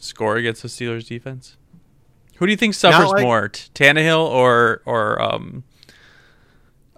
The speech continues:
Speaker 1: uh, <sighs> Henry?
Speaker 2: Big dog
Speaker 1: Sorry.
Speaker 2: at Derrick Henry?
Speaker 1: Yeah.
Speaker 2: Uh,
Speaker 1: Sorry.
Speaker 2: Derrick Henry, I am,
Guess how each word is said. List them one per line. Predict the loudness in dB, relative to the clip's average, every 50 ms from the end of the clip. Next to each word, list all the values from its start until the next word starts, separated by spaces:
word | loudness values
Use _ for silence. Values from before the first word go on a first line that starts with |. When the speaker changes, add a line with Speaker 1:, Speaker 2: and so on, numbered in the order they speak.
| _
Speaker 1:
uh, | -18 -16 -16 -16 -18 -20 -20 -20 _ _ _ _ _ _ -20
<sighs> | -20 -20 -20 -20 -20 -20 -20 -20 _ -20 -20 _ _ _ _ _ _ _ _ _ _ -6
Henry? | -2 0 0 0 0
Speaker 2:
Big | -2 -2 -2 -2
dog | 0 2 2 2 2
Speaker 1:
Sorry. | 0 -2
Speaker 2:
at | -2 -2
Derrick | -2 -2 -2 -2
Henry? | -2 -2 0 0 -2 -4
Speaker 1:
Yeah. | -4 -8 -10 -18 _ _ _ _ _ -20 _ _ _ _ _
Speaker 2:
Uh, | -2 2 4 4 4 2
Speaker 1:
Sorry. | 0 0
Speaker 2:
Derrick | 0 2 2 2 2
Henry, | 0 0 -2 -2 -2 -6
I | -6 -4 -2 -2 0
am, | -2 -2 -4 -6 -8 -12 -16